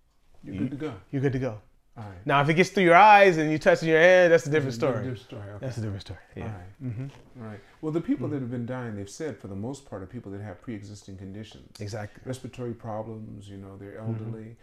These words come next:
Speaker 1: That's been happening.
Speaker 2: 'Cause they're
Speaker 1: And
Speaker 2: weak. Their
Speaker 1: that's
Speaker 2: systems
Speaker 1: right.
Speaker 2: are weak, yeah.
Speaker 1: And the, and the few children, they said, that have died, I shouldn't say few, I, I'm not gonna try to act like an expert on this or anything,
Speaker 2: Mm-hmm.
Speaker 1: but I remember they had one story about a fourteen-year-old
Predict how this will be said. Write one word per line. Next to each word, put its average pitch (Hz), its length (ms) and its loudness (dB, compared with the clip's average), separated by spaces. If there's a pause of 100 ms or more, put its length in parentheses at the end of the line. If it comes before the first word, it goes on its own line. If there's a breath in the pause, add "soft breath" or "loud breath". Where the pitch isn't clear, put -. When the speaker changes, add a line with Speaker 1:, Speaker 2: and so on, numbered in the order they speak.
(320)
Speaker 1:
That's 123 200 -10
been 104 120 -14
happening. 95 300 -14
Speaker 2:
'Cause 131 200 -6
they're 131 100 2
Speaker 1:
And 127 80 2
Speaker 2:
weak. 135 320 -2
Their 123 120 -4
Speaker 1:
that's 104 120 -10
Speaker 2:
systems 131 300 -4
Speaker 1:
right. 110 80 -6
Speaker 2:
are - 20 -8
weak, 110 240 -10
yeah. 139 100 -8
Speaker 1:
And 135 140 -6
the, 135 60 -10
and 135 180 -8
the 120 60 -6
few 175 240 -14
children, 117 680 -10
they 113 120 -10
said, 104 320 -14
that 104 100 -16
have 101 140 -14
died, 92 420 -16
I 92 40 -16
shouldn't 95 260 -20
say 92 120 -14
few, 98 280 -16
I, - 260 -18
I'm 113 100 -12
not 107 140 -12
gonna 98 160 -16
try 90 160 -18
to 85 60 -18
act 87 180 -20
like 92 160 -20
an 90 100 -18
expert 110 340 -16
on 85 180 -18
this 87 160 -20
or 95 40 -16
anything, 90 280 -18 (100)
Speaker 2:
Mm-hmm. 117 280 -10
Speaker 1:
but 117 120 -8
I 113 40 -6
remember 120 280 -6
they 113 120 -8
had 113 180 -10
one 120 100 -10
story 117 220 -12
about 98 160 -12
a 95 40 -14
fourteen-year-old 101 920 -16